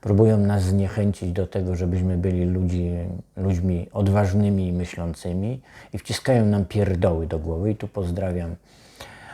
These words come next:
Atora, e, Etera i tą całą,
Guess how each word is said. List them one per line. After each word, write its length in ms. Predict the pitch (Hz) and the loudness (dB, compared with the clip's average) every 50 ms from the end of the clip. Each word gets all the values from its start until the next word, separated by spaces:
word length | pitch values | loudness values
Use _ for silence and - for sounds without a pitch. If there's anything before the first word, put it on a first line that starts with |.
| - _ _ | -20 _ _
Atora, 840 | - 87 - - 113 110 101 101 104 101 98 92 90 92 95 - - - | -10 -6 0 4 6 6 6 6 4 2 2 0 -2 -4 -6 -10 -14 -12
e, 480 | - 98 87 87 87 87 85 85 85 - | -8 -6 -4 -2 -2 -2 -2 -4 -4 -4
Etera 800 | 101 - - - 120 113 104 101 101 98 95 92 90 90 90 92 - _ _ _ _ _ _ _ - - _ _ _ | -6 -6 0 2 4 4 4 4 4 2 0 0 -2 -4 -6 -8 -12 _ _ _ _ _ _ _ -20 -20 _ _ _
i 80 | - 87 | -10 -6
tą 240 | - 104 92 90 | -4 -2 -2 -2
całą, 440 | 87 - - 101 98 98 95 95 92 | -2 0 0 2 2 4 2 2 2